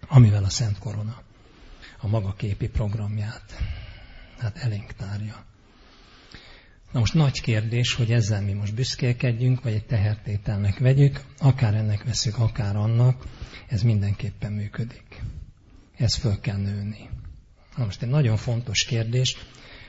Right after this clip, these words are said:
hogy a magyar Szent Koronát a magyar közjog sohasem tekintette tárgynak.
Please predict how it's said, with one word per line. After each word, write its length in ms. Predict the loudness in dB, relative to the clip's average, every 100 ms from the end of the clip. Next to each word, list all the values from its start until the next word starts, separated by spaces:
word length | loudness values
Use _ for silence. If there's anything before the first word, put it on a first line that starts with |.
| -10
hogy 140 | -6
a 60 | 0
magyar 320 | 0 2 0
Szent 300 | 2 2 0
Koronát 460 | -2 0 0 -2
a 40 | -2
magyar 360 | -2 0 -2
közjog 380 | -2 0 0 0
sohasem 500 | 2 4 4 2 0 -2
tekintette 640 | -4 -4 -6 -6 -10 -10
tárgynak. 800 | -10 -8 -8 -10 -14 -20 -20 -20